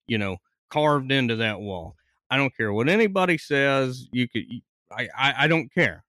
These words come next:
It, that's what it is. And, you know, I, s-, I, like, in the early days of the internet, like, um, like, you know, back in, uh, back in the late nineties is, like, like, where I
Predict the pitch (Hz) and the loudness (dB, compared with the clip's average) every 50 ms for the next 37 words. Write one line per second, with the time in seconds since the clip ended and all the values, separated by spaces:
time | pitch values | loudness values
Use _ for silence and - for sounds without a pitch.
0 | _ _ 127 123 113 - _ _ _ _ _ _ _ _ _ _ _ - 127 139 | _ _ -8 -8 -8 -8 _ _ _ _ _ _ _ _ _ _ _ 0 0 0
1 | 147 - - 170 175 180 170 170 165 165 131 95 80 95 104 - _ _ _ _ | 0 0 0 2 4 4 4 4 4 4 2 0 -2 -8 -16 -20 _ _ _ _
2 | _ _ _ _ - 127 135 135 135 135 127 123 120 117 - - - - 143 139 | _ _ _ _ -6 -2 0 2 2 2 2 2 0 0 -2 -6 -8 -2 0 0
3 | 139 127 120 107 123 123 120 - - 82 82 123 131 127 120 - _ - 143 139 | 2 0 0 0 -2 -2 -2 -4 -10 -8 -4 -4 -4 -4 -6 -12 _ -2 0 0
4 | 135 - 165 160 143 131 - 165 190 208 214 208 185 165 156 143 156 156 156 143 | 0 2 2 2 2 2 2 2 4 4 4 4 2 0 0 2 2 2 4 2
5 | 139 - 143 131 123 120 123 131 143 139 117 104 101 98 95 95 90 80 - 101 | 2 0 -2 0 0 2 2 2 2 2 2 0 -2 -6 -6 -8 -10 -12 -10 -8
6 | 107 107 104 98 - - 101 95 92 92 - _ _ _ _ _ - 117 107 101 | -6 -6 -6 -6 -6 -6 -4 -4 -4 -6 -8 _ _ _ _ _ -6 -6 -6 -6
7 | 110 - _ _ - 104 101 95 98 101 110 117 117 120 127 - - 120 113 110 | -8 -14 _ _ -10 -8 -8 -6 -8 -6 -2 0 0 0 0 -2 -4 -4 -2 -2
8 | 107 104 101 98 98 92 90 95 98 - _ _ _ _ _ 117 127 131 - 113 | -2 -2 -2 -4 -4 -4 -6 -8 -10 -14 _ _ _ _ _ -2 -2 -2 -2 -6
9 | 104 98 92 98 117 135 135 110 82 101 110 135 165 175 156 127 101 98 92 92 | -6 -6 -4 -2 -2 -2 -2 -2 -4 -6 -4 -2 0 2 0 0 -2 -4 -8 -10
10 | 95 98 92 98 - - - 110 107 101 - _ - 107 101 - _ 135 120 107 | -10 -12 -14 -16 -16 -10 -6 -6 -4 -4 -6 _ -6 -6 -6 -4 _ -2 0 0